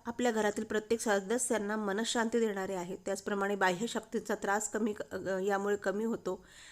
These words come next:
आपल्या घरामध्ये अखंड लक्ष्मीचा वास राहतो. आर्थिक अडचणी, पैशाची चणचण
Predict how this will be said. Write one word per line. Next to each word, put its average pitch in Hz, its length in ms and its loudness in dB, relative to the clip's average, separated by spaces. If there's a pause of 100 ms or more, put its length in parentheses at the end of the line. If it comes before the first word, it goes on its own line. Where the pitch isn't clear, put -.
(180)
आपल्या 269 280 8
घरामध्ये 233 520 4 (120)
अखंड 269 360 4
लक्ष्मीचा 226 480 2
वास 196 260 0
राहतो. 185 420 -4 (640)
आर्थिक 220 340 6 (380)
अडचणी, 226 480 6
पैशाची 208 520 0
चणचण 208 540 0